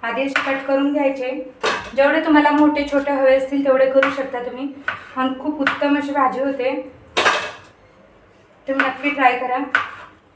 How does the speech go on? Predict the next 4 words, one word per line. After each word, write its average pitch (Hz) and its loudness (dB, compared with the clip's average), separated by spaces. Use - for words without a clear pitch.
दोडक्याची 302 6
भाजी 294 4
कुठली 285 -4
पण 302 4